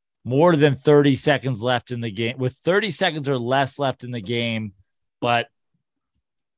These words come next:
fifteen plus seconds on the shot clock. Like, essentially, he just, like, has no ability to understand the concept of what's going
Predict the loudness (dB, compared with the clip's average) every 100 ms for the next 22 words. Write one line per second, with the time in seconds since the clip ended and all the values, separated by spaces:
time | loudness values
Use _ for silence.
0 | _ _ _ _ _ -4 -4 -2 -4 0
1 | 0 0 0 -2 -2 -4 -4 -6 -8 -8
2 | -10 -12 -14 _ _ _ _ _ _ _
3 | _ _ _ _ _ _ _ _ _ _
4 | -4 -4 -2 -2 2 4 4 2 2 -2
5 | -4 -6 _ -4 -2 0 2 6 8 8
6 | 8 6 4 4 2 0 0 -2 -4 -2
7 | -4 -6 -6 -4 -6 -6 -6 -6 -4 -6
8 | -6